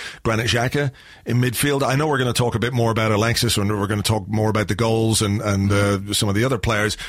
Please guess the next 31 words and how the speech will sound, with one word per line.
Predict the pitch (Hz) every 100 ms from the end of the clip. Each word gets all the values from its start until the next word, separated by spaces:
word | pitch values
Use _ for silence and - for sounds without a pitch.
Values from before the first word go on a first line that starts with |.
| - -
but | 127
I | 151
thought | 170 131
Xhaka | 139 143 127 117 98
was | 110 113 104 110
really, | 113 113 113 123 120 117
really | 110 110 110 104
good | 95 98 87 76 - - - - _
in | 120 117 113
a | 110 110 110 107
not | 120 139 -
particularly | 135 139 127 127 120
flashy | 107 - 131 139 165 127
or | 98
showy | - 131 131 143
way, | 139 139 139 151 156 - - - -
but | 110
what | 123 127
he | 123
did | 101 123 123 113
was | 107 92
really | 107 120 113
efficient. | 104 - 120 127 113
Some | 139 147
of | 107
his | 82
long | 95 127 127 123
passing | 117 143 135 131 110
was | 92 85 - -
absolutely | 123 127 - 110 104 110
superb. | - 127 139 160 78